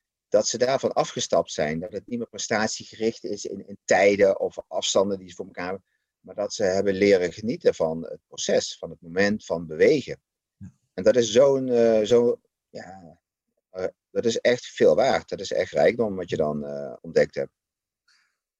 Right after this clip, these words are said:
Speaker 2: Tijdens mijn burn-out, toen ik zelf herstelde van mijn burn-out, eh, toen stapte ik regelmatig wel eens op de fiets. En dan wou ik mezelf graag bewijzen. En ik had een rondje van precies dertig kilometer en ik voelde me altijd echt gewoon waardeloos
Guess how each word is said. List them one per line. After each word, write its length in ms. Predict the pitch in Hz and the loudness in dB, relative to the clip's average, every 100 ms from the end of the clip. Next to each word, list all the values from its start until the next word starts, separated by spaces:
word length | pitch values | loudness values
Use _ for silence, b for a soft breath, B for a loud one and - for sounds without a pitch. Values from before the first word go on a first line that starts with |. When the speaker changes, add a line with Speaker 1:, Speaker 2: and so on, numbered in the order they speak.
| _ | _
Speaker 2:
Tijdens 240 | - 147 135 | -2 0 0
mijn 160 | 131 | 0
burn-out, 600 | 123 156 160 180 - - | 0 -2 -2 -4 -8 -14
toen 120 | - | -10
ik 280 | 127 123 117 | -6 -4 -6
zelf 280 | 113 135 135 | -2 0 0
herstelde 360 | 123 120 135 127 | -2 0 0 0
van 120 | 113 | -6
mijn 160 | 110 | -8
burn-out, 560 | 107 127 135 127 143 139 - _ _ _ | -4 -2 -2 -4 -6 -8 -20 _ _ _
eh, 260 | - 101 101 | -14 -12 -12
toen 160 | 110 | -12
stapte 240 | 104 113 127 | -8 -8 -4
ik 60 | |
regelmatig 420 | 117 117 117 120 113 | -2 -2 -4 -6 -6
wel 80 | |
eens 100 | 104 | -10
op 80 | 98 | -10
de 60 | 92 | -12
fiets. 420 | - 135 135 _ b b b b b _ | -8 -8 -10 _ b b b b b _
En 220 | - 113 | -16 -8
dan 140 | 110 | -2
wou 200 | 110 113 | 0 0
ik 80 | 110 | -2
mezelf 320 | - 127 123 | -6 -2 -2
graag 200 | 120 107 | -2 -4
bewijzen. 540 | 113 110 104 85 82 - _ _ _ | -2 0 0 -2 -10 -20 _ _ _
En 100 | - | -16
ik 60 | 101 | -10
had 120 | 104 | -6
een 60 | 104 | -2
rondje 320 | 117 143 131 | -2 -2 -6
van 200 | 113 107 | -6 -8
precies 220 | - 135 | -6 -8
dertig 240 | 113 110 113 | -4 -6 -6
kilometer 640 | 127 131 127 131 135 127 | -10 -6 -4 -4 -4 -6
en 100 | - | -8
ik 160 | 110 98 | -12 -14
voelde 260 | - 135 120 | -8 -6 -6
me 60 | |
altijd 220 | 95 104 | -8 -8
echt 100 | 104 | -10
gewoon 220 | 107 104 104 | -10 -10 -6
waardeloos 920 | 127 156 180 160 139 165 233 - | -4 -2 0 2 2 0 -4 -10